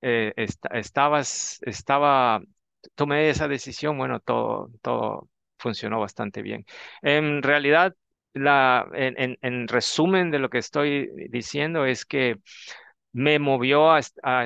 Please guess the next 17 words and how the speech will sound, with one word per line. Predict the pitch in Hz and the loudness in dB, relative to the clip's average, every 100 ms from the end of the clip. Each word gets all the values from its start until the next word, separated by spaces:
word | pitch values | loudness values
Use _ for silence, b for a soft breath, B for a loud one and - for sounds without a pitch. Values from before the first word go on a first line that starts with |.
| 120 | -2
al | 117 | -2
extranjero | 117 - 123 110 104 135 139 147 - | -2 -6 -4 -4 -4 -2 2 2 2
el | 123 104 | 0 -2
proyecto. | - 110 101 113 113 _ 107 98 - b b b _ | -6 -6 -2 -2 -2 _ -8 -8 -12 b b b _
Y | 127 131 123 120 117 110 | 0 2 4 2 2 0
concuerdo | 120 117 127 143 151 147 | -2 -4 0 2 2 2
con | 135 120 113 107 | 0 0 -2 -4
Carlos, | 151 160 165 160 - - - - | 0 0 0 -4 -8 -14 -18 -20
la | - 123 117 107 | -12 -2 -2 -2
ciudad, | - 110 127 143 - | -4 0 2 0 -4
si | - - | -16 -8
yo | 117 | -2
hubiera | 123 139 | 2 2
tenido | 139 120 131 127 | 0 -2 0 0
la | |
misma | 120 123 127 | 0 -4 -6
oportunidad, | 123 107 113 104 113 127 | -6 -6 -4 -2 0 0